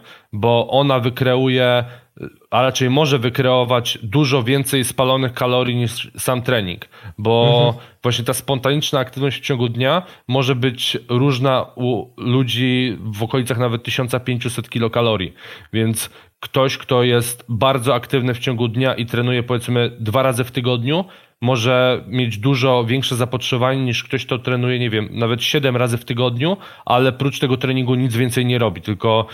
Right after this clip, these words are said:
Speaker 1: e, no, no siedzi po prostu na kanapie, czy tam, nie wiem, leży.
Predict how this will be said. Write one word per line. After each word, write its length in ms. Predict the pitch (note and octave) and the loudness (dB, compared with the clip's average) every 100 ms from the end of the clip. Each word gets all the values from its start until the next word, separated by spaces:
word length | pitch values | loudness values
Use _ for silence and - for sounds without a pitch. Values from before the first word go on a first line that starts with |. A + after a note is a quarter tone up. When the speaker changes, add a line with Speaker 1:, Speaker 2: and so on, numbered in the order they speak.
| - - | -14 -4
Speaker 1:
e, 40 | A2+ A2 A2+ G#2+ F2+ | 0 2 2 0 -2
no, 180 | A#2+ | -2
no 160 | A#2 B2 | 0 0
siedzi 280 | - B2 A#2 | -2 -4 -4
po 100 | A#2+ | -4
prostu 260 | A#2+ - | -6 -4
na 100 | B2 | -2
kanapie, 460 | A#2+ B2 B2 B2 A#2+ | 0 2 0 0 -2
czy 140 | - | -2
tam, 140 | - A2+ | -2 0
nie 100 | A2 | 0
wiem, 200 | G#2+ G#2+ | 0 2
leży. 400 | A#2+ A2+ C3 | 2 2 2